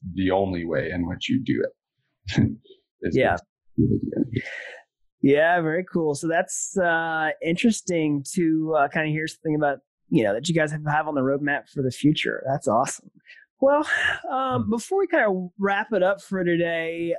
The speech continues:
Speaker 2: um, if people wanna learn more about, you know, what you all are kinda working on in the future, or if they wanna, you know, find out more about you, maybe what you're personally working on, you know, can they connect with you all on social media? You have a blog. What's, uh, what's the best way for people to find that information out?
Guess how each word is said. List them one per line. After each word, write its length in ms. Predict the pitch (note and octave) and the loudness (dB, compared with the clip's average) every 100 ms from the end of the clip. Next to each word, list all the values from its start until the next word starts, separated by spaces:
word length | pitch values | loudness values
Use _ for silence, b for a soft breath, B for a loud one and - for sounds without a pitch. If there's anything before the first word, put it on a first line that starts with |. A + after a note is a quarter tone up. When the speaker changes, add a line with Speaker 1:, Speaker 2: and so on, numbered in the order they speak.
| - | 0
Speaker 2:
um, 320 | E3+ F3 F3 E3 | 0 0 -2 -4
if 320 | G#3 G#3 G#3+ | 0 0 4
people 260 | D4+ F#4 C#4 | 2 2 0
wanna 160 | C4+ | 2
learn 320 | A#3+ G#3+ G#3+ G3 | 2 2 0 2
more 520 | D#3+ D#3+ G3+ A3+ G#3+ | 2 2 2 2 2
about, 400 | E3 D#3+ D#3 - | 2 2 -2 0
you 60 | E3 | 0
know, 120 | D#3 | 2
what 220 | D#3+ E3 | 0 0
you 80 | F#3 | 0
all 80 | E3 | 0
are 60 | D#3+ | 0
kinda 180 | E3 | -2
working 280 | D#3 E3 F3 | 0 -2 0
on 40 | D#3+ | 0
in 60 | |
the 100 | D3 - | -2 2
future, 400 | A3+ A3 - G#3+ | 2 2 0 0
or 260 | G#3+ G3+ F3 | 2 4 4
if 100 | F3 | 4
they 100 | E3 | 2
wanna, 340 | E3+ E3+ D#3+ D#3 | 2 0 -4 -2
you 80 | |
know, 180 | D3+ C3+ | -2 0
find 480 | C3 - D3+ D#3 D#3 | -2 0 2 2 2
out 180 | D3+ C#3+ | 2 -2
more 280 | D3 D3+ D3+ | -4 -4 -2
about 240 | B2+ A2+ G#2+ | -4 -6 -8
you, 260 | C#3+ A#3 A#3 | -4 0 2
maybe 160 | F#3 C#3+ | 2 2
what 240 | C#3 - | -2 -4
you're 140 | F#3+ - | -6 -2
personally 340 | A3 G#3 G#3+ | -2 0 0
working 360 | F#3+ F#3+ G3+ F#3+ | 2 0 -2 -4
on, 400 | F#3 F#3 F#3+ F3 | -4 -4 -6 -4
you 120 | D#3 | 0
know, 140 | C#3+ | 2
can 220 | C#3 D#3+ D#3 | 0 -2 -2
they 420 | D3+ D3+ D3 C#3 _ - | 0 -2 -4 -6 _ 0
connect 320 | D#3+ E3 - | 4 4 0
with 180 | E3+ - | -10 -2
you 140 | D#3+ | 0
all 160 | D3+ D3+ | 2 0
on 60 | D3 | -2
social 280 | D3+ C#3 C3 | -4 -2 0
media? 680 | D3+ G3+ G#3 G#3 G3 G3 F#3 | 2 2 2 0 0 0 -2
You 140 | D#3+ | -2
have 60 | A#2+ | -4
a 60 | |
blog. 680 | C3 C#3+ D#3 D#3+ D#3+ D#3 D3+ | -4 0 2 0 -2 -4 -4
What's, 400 | D3+ D#3 - - | -4 -6 -8 0
uh, 260 | C#3 C3+ C3 | 0 2 -2
what's 140 | D3+ G3+ | -4 -2
the 40 | |
best 220 | G3 - | -2 0
way 80 | G3+ | -2
for 60 | F#3+ | -4
people 220 | F#3+ E3 | -2 -2
to 60 | - | 0
find 140 | D#3 | -2
that 60 | - | -2
information 420 | - - - D#3 | -4 -6 0 2
out? 220 | F3 | 0